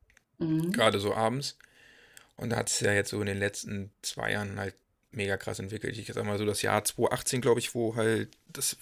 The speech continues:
Speaker 2: irgendwie gefühlt drei Monate lang oder vier Monate lang dreißig Grad war.
Speaker 1: Ja.
Speaker 2: Dadurch hat sie halt re-, relativ schnell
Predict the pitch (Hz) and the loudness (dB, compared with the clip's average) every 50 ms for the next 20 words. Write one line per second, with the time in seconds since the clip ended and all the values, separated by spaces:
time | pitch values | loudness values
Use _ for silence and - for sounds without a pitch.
0 | - - 113 110 107 104 104 - - - 107 101 - _ _ - - 104 101 101 | -4 -2 0 0 0 -2 -2 -4 -2 -4 -4 -4 -4 _ _ -6 0 2 2 4
1 | 101 104 104 104 104 107 101 101 104 101 98 98 - 104 98 95 - - 107 101 | 2 0 0 0 0 0 0 -2 -2 -2 -2 -4 -2 -2 -2 -2 0 -2 -2 -2
2 | 104 101 101 101 98 101 98 95 - - - 101 101 - 101 - - 104 104 101 | -2 -2 -2 -4 -4 -4 -6 -6 -8 0 2 2 2 2 -4 -6 -2 0 0 0
3 | - 104 104 120 131 - - _ _ _ _ _ _ _ _ _ _ _ _ _ | 2 0 0 0 -2 -6 -16 _ _ _ _ _ _ _ _ _ _ _ _ _
4 | _ _ _ _ _ _ _ - - 147 143 143 139 143 - - _ _ _ - | _ _ _ _ _ _ _ -4 0 2 2 2 2 0 -4 -10 _ _ _ -6
5 | - 101 101 110 101 - 110 104 - 110 98 98 - 98 - - - - 101 101 | -2 0 0 0 0 0 -2 -4 -4 -2 -2 -2 -2 -2 -6 -6 -6 -4 -4 -4
6 | 101 101 104 104 - - - - 101 98 95 98 95 95 | -4 -4 -6 -6 -4 -4 -4 -4 -2 -2 -2 -2 -4 -6